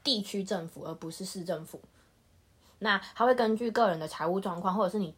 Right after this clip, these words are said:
居住地区的不同，来决定你要缴多少的 council tax。所以我不知道大家知不知道一个概念，就是伦敦会分成一区、二区、三区。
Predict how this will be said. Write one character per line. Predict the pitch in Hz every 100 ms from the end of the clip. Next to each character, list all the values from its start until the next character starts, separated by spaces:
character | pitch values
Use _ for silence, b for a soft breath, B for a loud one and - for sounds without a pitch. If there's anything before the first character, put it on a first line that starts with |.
| -
居 | 208 196
住 | 240
地 | 214 226
区 | 196
的 | 202
不 | 175 208
同， | 202 - - - b b b
来 | - 156 165
决 | 180
定 | 175 202
你 | 160
要 | 160
缴 | 185 - - -
多 | 214 214
少 | 170
的 | 156
council | - 165 165
tax。 | - - - - _ _ _ b
所 | - 247
以 | 277 B B
我 | 208
不 | 202
知 |
道 | 294
大 | 294
家 |
知 | 240
不 | 233
知 | 220
道 | 208
一 |
个 | 190
概 | 165 175
念， | 170
就 | 170
是 | 185 170 170
伦 | 180
敦 | 190
会 | 208
分 | 202 185
成 | 175 151
一 | 196
区、 | - 175
二 | 190 180
区、 | - 165
三 | 160 147
区。 | 160 - 151 151